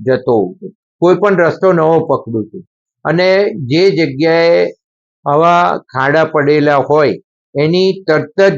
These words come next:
જાણ નગરપાલિકાને કરતો હોઉં છું. સિસ્ટમ એવી છે કે એનો કોન્ટ્રાક્ટ, એનું જે મેં કહ્યું એ સિસ્ટમ, એ બધી સિસ્ટમ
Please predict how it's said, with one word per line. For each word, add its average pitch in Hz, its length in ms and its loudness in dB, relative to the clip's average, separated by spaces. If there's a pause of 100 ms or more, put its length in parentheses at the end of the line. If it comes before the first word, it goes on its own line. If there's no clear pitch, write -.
જાણ 156 340 -2
નગરપાલિકાને 139 880 -2
કરતો 143 300 -2
હોઉં 101 200 0
છું. - 180 -20 (800)
સિસ્ટમ 208 520 0
એવી 208 340 4
છે 190 220 2
કે 175 240 0 (920)
એનો 160 240 0
કોન્ટ્રાક્ટ, 160 680 0 (680)
એનું 170 640 0 (240)
જે 131 200 0 (180)
મેં 160 340 0
કહ્યું 170 300 4
એ 165 180 2
સિસ્ટમ, 165 560 0 (540)
એ 190 80 0
બધી 165 380 2
સિસ્ટમ 185 460 0